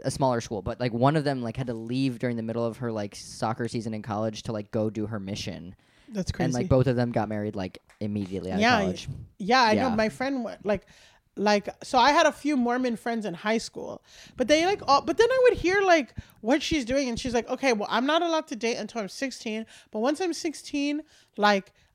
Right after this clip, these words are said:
Speaker 2: I can go on dates with people, but, like, our dates are, like, family d-, like, like, they bring their family, and, like, we, well, I'll go bowling together," or they'll do group dates, like,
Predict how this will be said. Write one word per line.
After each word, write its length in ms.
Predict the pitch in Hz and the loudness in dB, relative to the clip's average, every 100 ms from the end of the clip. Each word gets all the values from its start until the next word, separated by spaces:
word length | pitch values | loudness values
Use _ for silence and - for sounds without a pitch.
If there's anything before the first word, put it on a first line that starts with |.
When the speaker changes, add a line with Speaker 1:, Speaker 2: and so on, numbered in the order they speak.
| - | 0
Speaker 2:
I 180 | 214 226 | 2 2
can 320 | - 247 220 | 0 -2 -4
go 220 | 180 214 | -4 -4
on 160 | 240 247 | -2 0
dates 240 | 214 214 | -2 -2
with 100 | 208 | -8
people, 260 | 240 220 226 | -8 -4 -4
but, 200 | 208 - | -4 -4
like, 180 | 190 - | -6 -6
our 160 | 190 196 | -4 -2
dates 280 | 202 220 233 | -2 -4 -4
are, 120 | 220 | -2
like, 180 | 220 214 | -2 -4
family 440 | - 202 208 202 | -6 -4 -4 -6
d-, 100 | 190 - | -8 -4
like, 180 | 196 185 _ - _ _ _ - | -4 -6 _ -20 _ _ _ -6
like, 260 | 220 185 180 | -4 -4 -2
they 260 | 208 240 | 2 2
bring 480 | 208 233 247 240 226 | 0 -2 -2 -2 -2
their 180 | 220 226 | -2 -2
family, 640 | 247 226 220 220 220 220 - - _ 190 | -4 -4 -4 -4 -4 -6 -10 -20 _ -4
and, 260 | 202 202 | -2 0
like, 240 | 190 185 185 | -2 -2 -4
we, 240 | 190 226 | -4 -4
well, 240 | 220 226 240 | 0 2 4
I'll 140 | 220 226 | 4 4
go 140 | 226 | 2
bowling 380 | 190 202 196 202 | 0 0 -2 -4
together," 240 | 196 202 269 | -6 0 8
or 240 | 294 285 233 | 10 10 8
they'll 160 | 277 262 | 6 6
do 140 | 285 | 4
group 380 | 202 196 277 - | 0 2 0 2
dates, 400 | 302 294 294 - | 0 0 -2 2
like, 220 | 220 185 | 2 2